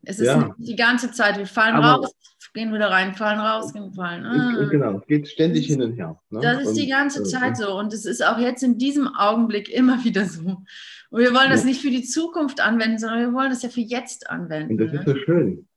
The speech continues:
Speaker 2: weißt du?
Speaker 1: Mhm.
Speaker 2: Wenn ich jetzt, ich, hier bin ich jetzt in Frieden, ja? Denke ich jetzt zum Beispiel, heute fliegt die Maika nach Hause, bin ich nicht mehr in Frieden.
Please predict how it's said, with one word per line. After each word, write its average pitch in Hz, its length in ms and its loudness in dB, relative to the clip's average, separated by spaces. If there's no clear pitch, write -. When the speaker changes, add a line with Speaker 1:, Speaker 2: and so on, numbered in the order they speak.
Speaker 2:
weißt 110 240 -2
du? 160 60 2
Speaker 1:
Mhm. 180 220 -4
Speaker 2:
Wenn 135 340 2
ich 143 60 2
jetzt, - 320 -4
ich, 101 160 -10
hier 143 320 0
bin 143 100 2
ich 139 80 2
jetzt 143 180 -2
in 147 100 -6
Frieden, 92 500 -2
ja? 143 300 2
Denke 117 180 2
ich 117 40 -4
jetzt 127 200 -2
zum 113 100 -4
Beispiel, 120 340 0
heute 127 560 0
fliegt 131 240 -6
die 127 60 -2
Maika 120 320 0
nach 104 160 0
Hause, 160 340 0
bin 151 140 -4
ich 147 100 -4
nicht 165 100 0
mehr 127 160 -2
in 113 120 -8
Frieden. 117 360 -4